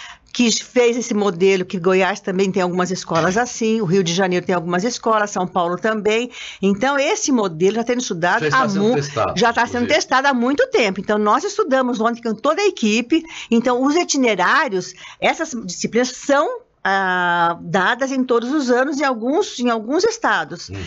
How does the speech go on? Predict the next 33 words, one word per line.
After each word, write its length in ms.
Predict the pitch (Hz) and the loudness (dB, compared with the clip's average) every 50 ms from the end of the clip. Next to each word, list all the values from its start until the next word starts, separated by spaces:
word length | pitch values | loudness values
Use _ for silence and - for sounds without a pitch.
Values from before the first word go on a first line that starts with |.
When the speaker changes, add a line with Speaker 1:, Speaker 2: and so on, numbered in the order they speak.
| 139 143 143 139 - | -10 -10 -12 -10 -4
Speaker 1:
Então, 320 | - 190 202 240 277 302 277 - - | 0 0 2 2 0 -2 -6 -8 -4
há 180 | - 208 240 285 | 0 0 2 2
um, 160 | 339 330 285 | 0 -2 -2
há 160 | - 233 247 285 | 0 0 0 0
que 120 | 277 - 277 | 0 -4 -2
ver, 320 | - 220 240 262 285 277 | 2 2 2 2 2 0
aquela 360 | 269 240 233 - 277 269 247 233 | -4 -6 -4 -2 -2 -2 0 -2
escola 400 | 240 240 - - 254 254 262 247 | -4 -4 -2 0 0 0 0 0
vai 160 | 247 254 254 | -2 -2 -2
ter 260 | 254 - 254 254 247 | -2 0 2 2 2
a, 220 | 247 233 226 214 - - | 2 2 0 0 0 0
a 100 | 208 202 | -2 -2
missão 480 | 214 233 226 - - - 277 285 302 | -2 -4 -4 -4 -2 0 2 2 2
em 220 | 302 269 - 285 277 | 0 2 2 2 2
que, 540 | 277 - - _ - 392 403 415 440 427 - - - - - - - _ - | 0 -2 -14 _ -2 2 2 4 2 2 -2 -10 -20 -20 -20 -20 -16 _ -2
em 100 | 226 247 | -2 0
que 180 | 233 - 330 339 | 0 2 0 0
itinerário? 680 | - - 302 294 254 240 208 165 147 - - 160 151 - - _ _ _ _ _ | 2 0 0 0 0 0 0 -2 -2 -4 -8 -12 -16 -20 -20 _ _ _ _ _
Pras 220 | - - 233 262 220 | -2 -2 -2 0 -2
humanas? 720 | 220 226 247 269 262 226 190 160 - - - - - - _ _ | -2 0 0 2 0 0 -2 -4 -6 -8 -10 -12 -14 -18 _ _
Pras 220 | - 208 202 214 | 0 0 2 2
exatas? 800 | 214 214 220 190 254 254 254 233 220 220 - 151 160 160 - - - - - - _ _ _ _ _ - 254 | 2 0 0 2 2 2 0 0 -2 -6 -10 -12 -10 -12 -14 -18 -20 -20 -20 -20 _ _ _ _ _ 0 0
Tá 60 | 240 | 0
técnico. 600 | 247 - - 277 269 262 262 - 214 180 175 190 | 0 -2 -2 0 0 0 -2 -4 -6 -6 -6 -8
Técnico 560 | 185 - - 285 311 302 320 269 269 262 - 262 | -6 -2 -2 -2 -2 -2 -4 -4 -4 -2 0 0
em 100 | 254 254 | 0 0
quê? 380 | 262 - 247 214 175 147 - - - - - - - - - - | 2 2 2 2 2 0 -4 -10 -18 -18 -18 -18 -20 -12 -4 0
Então, 500 | 226 233 226 - 277 302 359 403 381 330 | 0 0 2 2 2 2 2 2 0 0
não 100 | 285 302 | 0 0
é 120 | 381 381 | 0 -2
assim, 400 | - - - - 254 226 214 208 | -2 -4 -4 -2 0 0 0 0
vou 180 | 180 175 208 214 | 0 0 0 2
ter 140 | 208 254 | 2 0